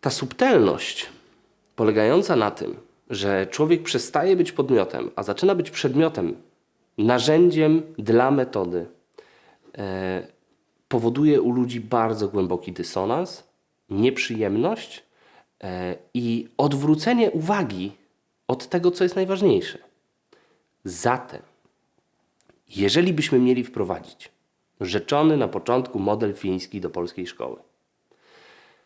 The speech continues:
no to po pierwsze, ile jest fińskich dzieci w polskich szkołach? I jeżeli są, super. Może być tak, że ten system z kraju, z którego pochodzą, jest dla nich najbardziej optymalny.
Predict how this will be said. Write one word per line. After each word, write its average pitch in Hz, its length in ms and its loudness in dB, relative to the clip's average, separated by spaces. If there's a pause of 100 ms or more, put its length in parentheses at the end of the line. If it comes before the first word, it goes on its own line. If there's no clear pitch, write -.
(1080)
no 95 120 -4
to 139 100 -4
po 139 100 -6
pierwsze, 123 340 0
ile 113 160 0
jest 127 200 -4
fińskich 110 360 -6
dzieci 92 260 -6
w - 40 -16
polskich 87 360 -10
szkołach? - 400 -16 (380)
I 107 60 -4
jeżeli 120 320 2
są, 101 280 -4 (140)
super. - 400 -2 (120)
Może 120 300 4
być 127 200 -2
tak, - 300 -4 (160)
że 92 160 -4
ten 139 440 0 (100)
system 98 580 -2 (220)
z - 180 -6
kraju, 107 400 2
z 101 100 -10
którego 92 320 -6
pochodzą, - 500 -8 (720)
jest 135 300 -4
dla 101 160 0
nich 135 180 0
najbardziej 120 500 -2
optymalny. 123 580 0